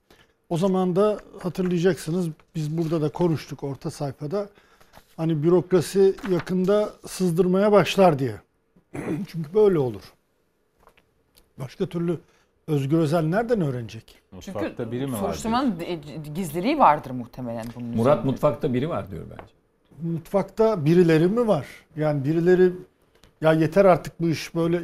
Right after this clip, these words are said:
Speaker 1: gitmeyecek mi?" dedi. Ya ciddi söylüyorum bunu. Çünkü daha önceki iktidarlar döneminde de belki hani yirmi yıldır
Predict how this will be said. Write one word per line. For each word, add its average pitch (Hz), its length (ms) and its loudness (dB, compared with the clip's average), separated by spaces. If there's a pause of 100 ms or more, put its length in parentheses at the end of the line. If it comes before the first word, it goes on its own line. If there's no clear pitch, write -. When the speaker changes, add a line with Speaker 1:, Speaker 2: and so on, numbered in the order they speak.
Speaker 1:
gitmeyecek 208 580 -4
mi?" 226 100 0
dedi. 127 260 2 (800)
Ya 127 120 -4
ciddi 135 260 -6
söylüyorum 190 540 2
bunu. 104 200 -14
Çünkü 170 340 -2 (340)
daha 156 200 2
önceki 214 320 0
iktidarlar 202 600 2
döneminde 208 440 4
de 151 200 2
belki 170 340 0
hani 175 180 2
yirmi 175 340 4
yıldır 175 300 4